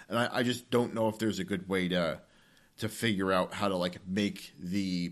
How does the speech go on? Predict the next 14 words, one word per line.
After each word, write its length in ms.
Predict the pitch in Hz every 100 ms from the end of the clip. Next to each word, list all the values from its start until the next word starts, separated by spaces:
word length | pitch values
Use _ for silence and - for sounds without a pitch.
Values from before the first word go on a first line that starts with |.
| -
post-death 600 | 113 87 - 95 85 -
gameplay 640 | 92 90 87 90 78 76 - -
even 200 | - 135
a 60 | 117
little 180 | 90 104
bit 180 | 98 -
compelling 460 | 110 104 110 101
if 160 | 90 85
you 80 | 95
want 220 | 85 82
it 60 | 78
to 100 | 78
stay 240 | - 80
around. 400 | 58 60 55 -